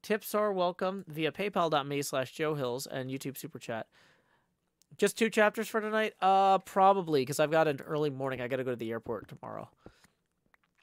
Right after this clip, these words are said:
But it was, but we got a lot done.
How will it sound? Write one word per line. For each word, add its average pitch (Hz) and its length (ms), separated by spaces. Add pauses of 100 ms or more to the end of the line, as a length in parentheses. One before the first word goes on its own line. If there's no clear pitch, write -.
(240)
But 117 380
it 151 160
was, 139 420 (880)
but 160 80
we 175 80
got 240 140
a 220 40
lot 202 220
done. 123 300